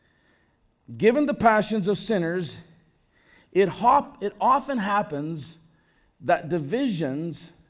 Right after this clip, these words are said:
escalate to greater heights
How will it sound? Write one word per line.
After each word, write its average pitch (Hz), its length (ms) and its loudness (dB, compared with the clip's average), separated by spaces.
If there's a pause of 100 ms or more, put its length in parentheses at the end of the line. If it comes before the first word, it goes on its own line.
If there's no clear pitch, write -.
(480)
escalate 170 840 2
to 185 120 -4
greater 214 440 2
heights 185 680 -2